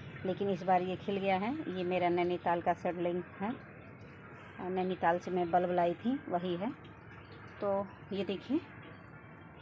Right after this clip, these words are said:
ये सब मेरे ये क्रोटन plant हैं जो बहुत अच्छे से ग्रो कर रहे हैं। गमले को थोड़ा सा मैं इधर खींच लाई हूँ क्योंकि ऊपर से पानी गिरता है तो गमले की मिट्टी बाहर आ जाती है। और इसी में मैंने कोलियस की cutting लगाई थी।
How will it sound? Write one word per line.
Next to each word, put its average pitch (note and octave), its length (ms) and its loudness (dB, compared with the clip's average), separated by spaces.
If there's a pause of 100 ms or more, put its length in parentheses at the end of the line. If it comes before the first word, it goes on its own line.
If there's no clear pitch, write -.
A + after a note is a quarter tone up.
(140)
ये F#3+ 180 -4
सब F#3+ 280 0 (140)
मेरे G3 200 2
ये G3+ 200 2
क्रोटन G3 480 2
plant F#3+ 380 4
हैं B3 160 0 (920)
जो F#3+ 100 2
बहुत F#3+ 220 4
अच्छे F#3+ 240 -2
से G3 160 -2
ग्रो F#3+ 160 4
कर F#3+ 200 4
रहे F#3+ 180 4
हैं। A3 160 0 (240)
गमले F#3 320 4
को G3 100 0
थोड़ा F#3+ 240 2
सा F#3+ 140 0
मैं F#3+ 160 4
इधर F3+ 240 0
खींच - 440 -6
लाई F#3 180 6
हूँ G#3+ 180 -2 (440)
क्योंकि G3+ 200 -4
ऊपर G3+ 240 2
से G3 120 -4
पानी F#3+ 320 2
गिरता F#3 260 0
है G3 100 2
तो F#3+ 140 2
गमले F#3 280 4
की F#3+ 100 -2
मिट्टी F#3 280 2
बाहर F3+ 240 2
आ F#3 60 6
जाती F3+ 280 0
है। G3 100 0
और F#3 260 0
इसी F#3+ 180 -4
में F#3+ 180 2
मैंने F#3 200 4
कोलियस F#3 420 0
की F#3+ 120 -2
cutting F#3+ 320 2
लगाई F#3 300 4
थी। C4 260 -4